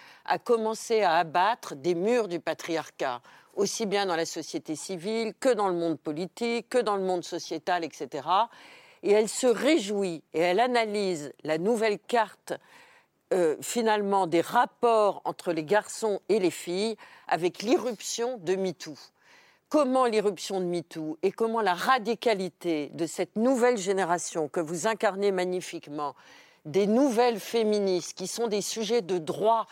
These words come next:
elles se posent plus de la question de savoir si oui ou non elles sont les égales des hommes. Elles sont bien sûr les égales des hommes. Et cette légitimité existentielle, là je parle à Raphaël Antoven,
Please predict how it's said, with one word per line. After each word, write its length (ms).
elles 100
se 140
posent 340
plus 240
de 60
la 80
question 440
de 60
savoir 500
si 260
oui 280
ou 120
non 220
elles 100
sont 240
les 220
égales 320
des 260
hommes. 380
Elles 160
sont 240
bien 320
sûr 420
les 200
égales 260
des 240
hommes. 240
Et 100
cette 300
légitimité 1120
existentielle, 1040
là 100
je 140
parle 500
à 100
Raphaël 440
Antoven, 560